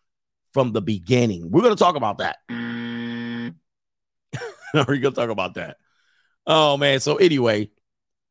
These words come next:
Speaker 1: some men like waking up to lions. Curly hair women, man, they be waking up looking like lions.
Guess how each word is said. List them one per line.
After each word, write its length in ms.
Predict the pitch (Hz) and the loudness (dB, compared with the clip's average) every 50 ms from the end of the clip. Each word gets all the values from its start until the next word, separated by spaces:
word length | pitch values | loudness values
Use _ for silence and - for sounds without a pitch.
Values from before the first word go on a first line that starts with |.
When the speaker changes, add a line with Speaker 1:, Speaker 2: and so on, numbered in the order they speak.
| _ _ | _ _
Speaker 1:
some 220 | - 160 165 165 | 0 2 2 2
men 180 | 165 160 156 151 | 2 2 2 2
like 280 | 143 139 143 147 120 - _ | 2 2 2 2 0 -4 _
waking 400 | - 117 127 127 123 - 117 117 | -4 0 0 0 2 0 0 -2
up 140 | 110 110 - | -2 -2 -2
to 100 | - 113 | -2 -2
lions. 760 | 107 107 110 117 117 107 92 87 85 95 90 - - - - - _ _ _ _ - | 0 0 0 0 -2 -2 -4 -8 -10 -10 -10 -8 -8 -8 -10 -12 _ _ _ _ -4
Curly 280 | - 175 196 196 175 | 0 0 2 2 2
hair 180 | 143 135 135 120 | 2 2 0 0
women, 320 | 117 113 110 107 104 104 | -2 -4 -4 -4 -4 -4
man, 180 | 104 107 107 104 | -4 -6 -4 -2
they 120 | 123 165 | -2 -2
be 140 | 170 156 139 | -2 -4 -4
waking 320 | 120 120 113 95 113 107 107 | -4 -6 -4 -4 -6 -6 -6
up 100 | 104 95 | -6 -6
looking 220 | 110 110 110 104 | -8 -10 -10 -10
like 220 | 101 98 95 78 | -10 -10 -10 -10
lions. 760 | 98 101 113 131 160 175 160 135 113 - 71 - - - - | -12 -10 -4 -2 0 0 0 -2 -4 -8 -14 -16 -14 -14 -14